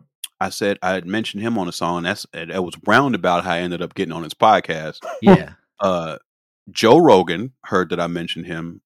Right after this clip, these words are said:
Speaker 1: in a song. Um, John Lovitz heard that I named a song after him.
Speaker 2: And we're, and every-, everybody was happy about it? <laughs>
Speaker 1: Nobody was unhappy that I'm aware of.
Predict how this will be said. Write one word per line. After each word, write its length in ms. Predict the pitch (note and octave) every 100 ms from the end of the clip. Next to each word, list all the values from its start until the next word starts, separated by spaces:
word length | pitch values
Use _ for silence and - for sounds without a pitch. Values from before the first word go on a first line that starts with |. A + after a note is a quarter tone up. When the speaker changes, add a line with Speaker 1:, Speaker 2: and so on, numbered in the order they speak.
| -
Speaker 1:
in 120 | E2
a 80 | E2
song. 480 | E2+ D#2 D#2 F2 - _ _ _ _ _ -
Um, 580 | F#2+ F2 E2 D#2+ D2+ - _ _ _ - - G#2
John 300 | F2+ A2+ A2+ A#2+
Lovitz 420 | D#3 A2 E2 -
heard 200 | G#2 F#2
that 100 | F#2
I 80 | F#2
named 260 | F#2 G2
a 40 | F#2
song 280 | - G2+ G2
after 280 | A2+ -
him. 180 | D#2+ - _ _
Speaker 2:
And 140 | - G#2+
we're, 140 | B2 C3+
and 280 | D3 D#3 E3
every-, 220 | D#3+ D#3
everybody 300 | D#3 D#3+ D3
was 120 | D3 C#3+
happy 260 | C#3 D#3
about 240 | D#3 D#3+ E3
it? 140 | - _ -
<laughs> 360 | - C5+ -
Speaker 1:
Nobody 440 | G3 F#3+ C4 C#4+ D4
was 180 | F#3+ C3+
unhappy 520 | G#3 A3 A2 F#2+ A2
that 140 | B2
I'm 160 | A2+ A2+
aware 280 | G#2+ A2+ A2
of. 260 | A2+ C3